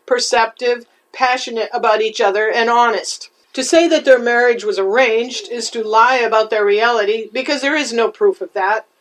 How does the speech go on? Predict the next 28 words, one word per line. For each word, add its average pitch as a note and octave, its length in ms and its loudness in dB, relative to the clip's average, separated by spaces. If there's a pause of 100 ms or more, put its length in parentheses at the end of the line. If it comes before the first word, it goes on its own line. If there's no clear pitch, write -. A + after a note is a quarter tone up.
(220)
only C4 420 2
the A3 160 -2
self-serving A3+ 800 0
fiction. A3+ 520 -4 (480)
Uh, A#3 260 2
I D4 140 2
will F4 140 0
quote D4+ 280 0
a B3 100 4
line A#3+ 320 2
Ullman A#3+ 360 2
wrote G#3+ 400 0
when A#3 220 -4
he B3 160 -6
said, A#3 360 0
quote, A3+ 440 0
"This F4 160 -2
is A#3+ 160 -6
an A#3 160 -2
insult C4 560 -4
to A#3+ 100 -6
the A3 100 2
quality A#3 540 2
of G3+ 160 0
Rudy's A#3 340 -4
love G#3+ 280 2
for G#3 100 -6
Natasha F#3+ 720 -2